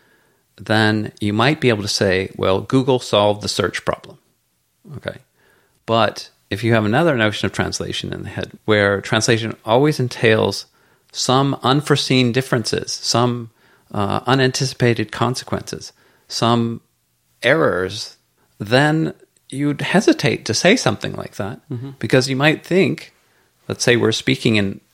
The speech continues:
Speaker 1: when, uh, Google starts, what was it, nineteen ninety-eight or something like that? We'd say, "Oh, the search problem's solved." We weren't thinking twenty years down the line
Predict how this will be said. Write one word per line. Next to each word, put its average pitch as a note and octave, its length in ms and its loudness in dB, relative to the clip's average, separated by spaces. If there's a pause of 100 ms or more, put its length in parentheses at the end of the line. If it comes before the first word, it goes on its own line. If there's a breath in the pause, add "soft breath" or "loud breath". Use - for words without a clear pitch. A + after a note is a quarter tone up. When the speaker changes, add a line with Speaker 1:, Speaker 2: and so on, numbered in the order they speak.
Speaker 1:
when, A2 560 -2 (140)
uh, G#2 300 -6
Google A#2+ 320 2
starts, C3 580 0 (100)
what A#2 140 -6
was G2+ 140 -4
it, G#2 160 -6
nineteen G#2+ 360 0
ninety-eight G#2 500 0
or C#3 80 -2
something C3 280 -4
like A#2+ 160 -4
that? F3 200 -4 (1400)
We'd G#2 120 -6
say, C#3+ 180 0
"Oh, E3+ 220 4 (640)
the - 60 -16
search - 280 -4
problem's A#2+ 380 0
solved." - 420 0
We A#2+ 120 0
weren't D#3 260 2
thinking C#3+ 340 -2
twenty A#2 340 2
years G2+ 220 0
down G2 180 -2
the G2 100 -2
line G#2+ 420 -4